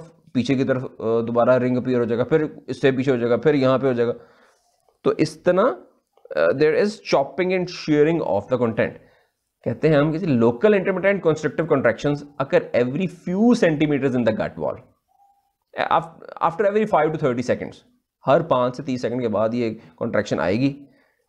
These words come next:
The new contract-, constriction occur at other points in the gut।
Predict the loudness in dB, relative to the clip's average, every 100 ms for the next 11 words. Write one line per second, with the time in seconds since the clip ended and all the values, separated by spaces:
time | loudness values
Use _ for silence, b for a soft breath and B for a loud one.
0 | -2 0 2 2 2 0 0 -2 -2 -8
1 | -12 -12 -4 -2 -2 -2 -2 -2 -4 -2
2 | -4 -4 -4 2 2 2 -4 -20 _ -2
3 | 2 2 0 0 0 -2 -6 -4 -4 -4
4 | -8 -16